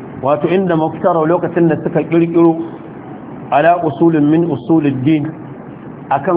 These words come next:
wani asali suka mai da shi ya zama usulid din. Allati laysa laha ko laysat laha mustanadun min kitabillahi wa sunnati rasulih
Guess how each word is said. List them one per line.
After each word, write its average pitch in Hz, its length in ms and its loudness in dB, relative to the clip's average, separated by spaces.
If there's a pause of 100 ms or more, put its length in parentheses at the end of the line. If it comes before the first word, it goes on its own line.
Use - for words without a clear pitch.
(140)
wani 170 200 2
asali 170 640 2
suka 175 180 -2
mai 160 260 2
da 147 200 0
shi 151 80 0
ya 151 100 4
zama 151 200 0
usulid 139 540 0
din. 135 200 2 (1040)
Allati 156 600 2 (100)
laysa 175 540 2
laha 147 420 0 (640)
ko 156 160 4
laysat 170 480 0
laha 156 340 2
mustanadun 143 680 2
min 160 180 4
kitabillahi 139 920 0 (560)
wa 123 160 0
sunnati 160 340 2
rasulih 139 480 0